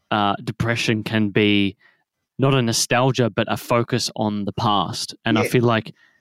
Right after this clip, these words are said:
Speaker 1: looking at it like that is very, very handy because it reminds you that there's a past and a present and a future, and that we all can do better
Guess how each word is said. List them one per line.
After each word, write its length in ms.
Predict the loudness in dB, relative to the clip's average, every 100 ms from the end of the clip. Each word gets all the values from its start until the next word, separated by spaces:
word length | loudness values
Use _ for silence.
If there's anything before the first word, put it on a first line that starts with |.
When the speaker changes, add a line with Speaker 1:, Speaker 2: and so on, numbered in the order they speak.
| _ 0
Speaker 1:
looking 260 | 2 4
at 60 | 2
it 60 |
like 220 | 2 0 0
that 200 | 2 2
is 120 | 2
very, 280 | 2 4 2
very 280 | 2 0
handy 480 | 0 -2 -2 -2 -4
because 520 | -4 -4 0 0 0 -8 _ _ _ -4
it 120 | -2 0
reminds 540 | 2 2 4 2 2
you 100 | 2
that 160 | 2 0
there's 160 | 0
a 60 | 0
past 440 | -2 0 0 -2
and 120 | -6 -6
a 20 |
present 480 | -2 -2 0 -2 -4 _ _ _ -4
and 400 | 0 2 0 -2 -4
a 60 |
future, 600 | -2 0 0 2 0 0 -2 _ _ _ _ -4
and 240 | -2 0
that 200 | 0 0 -4
we 260 | 0 4 4
all 200 | 4 0
can 180 | -4
do 160 | 0 0
better 560 | 0 0 0 0 -2